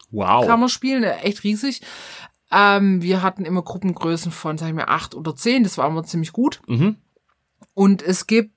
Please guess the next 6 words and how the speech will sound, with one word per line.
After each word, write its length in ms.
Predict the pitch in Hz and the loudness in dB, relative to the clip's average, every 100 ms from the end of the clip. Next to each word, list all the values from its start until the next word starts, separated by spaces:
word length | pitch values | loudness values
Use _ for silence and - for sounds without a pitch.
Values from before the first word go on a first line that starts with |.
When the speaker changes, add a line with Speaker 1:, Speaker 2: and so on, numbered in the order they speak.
| _ 180 | _ -4
Speaker 2:
diverse 400 | 156 156 156 151 | 0 0 -2 -6
Modi. 540 | 143 143 143 139 131 _ | -6 -6 -6 -8 -12 _
Es 340 | - 170 - | -6 -4 -6
gibt 360 | - 156 151 - _ - _ | -4 -2 -2 -6 _ -20 _
normal, 1120 | 165 143 143 135 135 139 135 135 135 131 113 180 | -4 -2 0 2 4 6 6 4 0 -2 -6 -8
Geheimnis, 1400 | - 143 147 147 156 147 135 123 127 - - - - | -8 -2 0 0 0 -2 -2 -4 -6 -8 -8 -6 -8